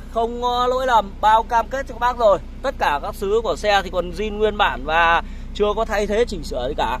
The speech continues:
Đấy, sơn si sạch sẽ, cam lùi đầy đủ. Đấy. Và con này thì mở cốp thì mình sẽ phải mở từ, à, phía bằng trên hoặc là mở chìa.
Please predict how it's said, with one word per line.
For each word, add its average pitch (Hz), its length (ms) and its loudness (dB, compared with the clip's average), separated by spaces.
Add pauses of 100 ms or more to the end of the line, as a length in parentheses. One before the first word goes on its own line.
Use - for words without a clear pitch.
(140)
Đấy, 165 220 -2 (340)
sơn 202 220 0
si 208 160 0
sạch 185 180 -2
sẽ, 226 340 4 (120)
cam 180 200 0
lùi 175 240 2
đầy 165 120 2
đủ. 147 380 -2
Đấy. 147 220 -2 (380)
Và 175 280 2
con 190 140 0
này 196 140 2
thì 185 160 2
mở 147 440 -2
cốp 285 220 6
thì 214 120 -4
mình 180 180 -4
sẽ 208 140 -2
phải 202 140 0
mở 131 380 0
từ, 175 220 0
à, 170 240 6
phía 196 340 0
bằng 190 160 0
trên 208 260 6
hoặc 175 120 0
là 165 80 0
mở 135 180 -2
chìa. 180 300 6